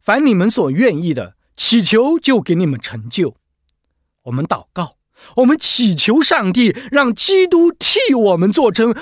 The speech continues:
我们无法做到的事情，使我们结出果子来。第八节是我们所寻求的结果：“你们多结果子，我父就因此得荣耀。”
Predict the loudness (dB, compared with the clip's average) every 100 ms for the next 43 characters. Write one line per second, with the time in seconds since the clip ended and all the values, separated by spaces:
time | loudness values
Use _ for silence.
0 | 0 2 2 2 2 0 0 -2 -2 0
1 | 0 2 0 0 0 0 0 0 -2 -2
2 | -6 0 2 4 2 2 2 0 0 2
3 | 2 0 -2 -2 -4 -4 -10 -8 -8 -12
4 | _ _ _ -4 -2 0 0 0 0 0
5 | -2 -8 -2 0 0 0 -2 -2 -6 -6
6 | -6 -6 -6 -8 -8 -6 -4 -6 -8 -20
7 | _ _ _ _ _ _ 0 2 2 0
8 | 0 0 0 0 -2 -6 -14 -16 -16 -16
9 | _ _ -4 -2 0 0 0 0 -4 -2
10 | 0 2 2 2 2 -2 -6 -4 -4 -4
11 | -6 -4 -4